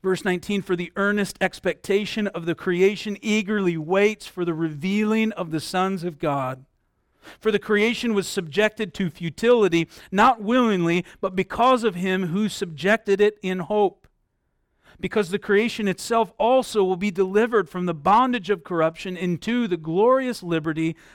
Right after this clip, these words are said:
of the children of God. For we know that the whole creation groans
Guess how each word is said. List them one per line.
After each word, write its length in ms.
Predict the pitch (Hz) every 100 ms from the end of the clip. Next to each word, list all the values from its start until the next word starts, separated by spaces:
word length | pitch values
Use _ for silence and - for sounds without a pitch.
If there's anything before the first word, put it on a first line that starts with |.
| -
of 120 | 160
the 100 | 156
children 440 | - 196 190 160
of 140 | 151 151
God. 420 | 165 165 156 139 - -
For 140 | _ 180
we 180 | 190 202
know 220 | 196 202
that 140 | 190
the 120 | 190
whole 380 | 165 165 214 247
creation 720 | - 254 240 233 202 - 151
groans 680 | 139 151 196 233 247 240 240